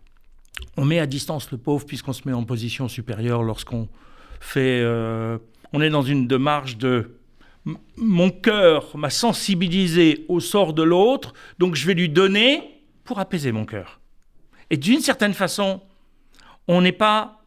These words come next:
dans la même équipe que le pauvre. On reste, nous, celui qui peut donner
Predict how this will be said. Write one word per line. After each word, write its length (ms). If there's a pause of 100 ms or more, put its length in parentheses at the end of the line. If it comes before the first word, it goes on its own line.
(140)
dans 140
la 100
même 180
équipe 360
que 80
le 100
pauvre. 340 (380)
On 100
reste, 320
nous, 300 (180)
celui 300
qui 120
peut 160
donner 400